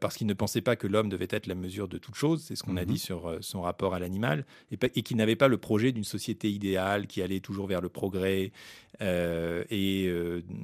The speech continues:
Speaker 1: qui triompherait grâce à la raison et aux sciences. C'était un technophile, mais c'était aussi un sceptique. Euh, et que deuxièmement, euh, bah, en fait, à l'époque, il n'y a,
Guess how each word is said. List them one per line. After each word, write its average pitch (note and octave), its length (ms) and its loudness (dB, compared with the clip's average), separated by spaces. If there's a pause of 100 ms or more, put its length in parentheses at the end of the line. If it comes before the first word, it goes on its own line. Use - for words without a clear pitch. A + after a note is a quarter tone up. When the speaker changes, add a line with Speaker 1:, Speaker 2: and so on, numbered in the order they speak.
(300)
Speaker 1:
qui - 180 -8
triompherait G#2+ 560 0
grâce G2 300 0
à F#2 40 2
la F#2 120 0
raison G2+ 340 2
et F#2 60 0
aux G2+ 60 -2
sciences. G2+ 440 -2
C'était F#2+ 540 -2
un F2+ 360 -12
technophile, D3+ 540 -2
mais G#2+ 100 -4
c'était - 260 -8
aussi C3 380 -2
un F#2+ 200 0
sceptique. - 520 -4 (760)
Euh, G2 380 6
et A2+ 100 4
que - 120 2
deuxièmement, C#3 840 4
euh, G2 760 2 (540)
bah, G#2+ 140 -2
en A2 80 0
fait, E3+ 300 4
à G#2+ 60 6
l'époque, D3 380 4
il G#2+ 100 2
n'y G2 120 2
a, F#2+ 120 0